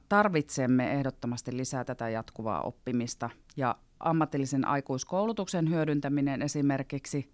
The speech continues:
vapaata sivistystyötä pitäisi hyödyntää huomattavasti laajemmin tässä, ja erilaisia muunto- ja täydennyskoulutuksia, pienempiä tutkintojen osuuksia, koska yhteiskunta ja työelämä muuttuu todella voimakkaasti.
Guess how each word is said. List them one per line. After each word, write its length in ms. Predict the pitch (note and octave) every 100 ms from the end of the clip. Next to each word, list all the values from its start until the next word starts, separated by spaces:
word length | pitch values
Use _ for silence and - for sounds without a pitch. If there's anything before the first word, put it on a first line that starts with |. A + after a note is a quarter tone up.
| -
vapaata 340 | F3 F#3 D#3
sivistystyötä 880 | B2+ C3+ E3 F3+ - E3+ E3+ D#3 D3
pitäisi 460 | D3+ D#3+ D3+ D3 C#3+
hyödyntää 500 | C#3+ C#3 C3+ C#3 C3+
huomattavasti 720 | C3+ C3+ C3+ C3 C3 - C3+
laajemmin 580 | C#3 C3+ C3 B2+ B2 C3
tässä, 400 | C3+ C3+ - B2 - - - -
ja 100 | C#3
erilaisia 580 | D3+ D#3 C#3 C3+ - C3
muunto- 420 | C3+ C#3 C#3 C3+
ja 80 | B2
täydennyskoulutuksia, 1080 | C3 C3 B2 A#2+ - B2+ A#2+ A#2+ A#2+ C#3
pienempiä 500 | - C3+ C3 A#2+ A#2+
tutkintojen 640 | B2 C3+ - A#2+ A#2+ A#2 A2
osuuksia, 640 | B2 - A#2+ - - G#2+ - - - - - - -
koska 400 | - D3 - - - -
yhteiskunta 560 | C#4 - D#3+ - A3+ A3
ja 80 | G#3+
työelämä 340 | A#3+ G3+ F#3
muuttuu 560 | G#3+ F#3+ - - A#2+ G#2 - _ -
todella 300 | G#3 G3+ D#3+
voimakkaasti. 600 | D#3+ D3 C3+ - B2+ -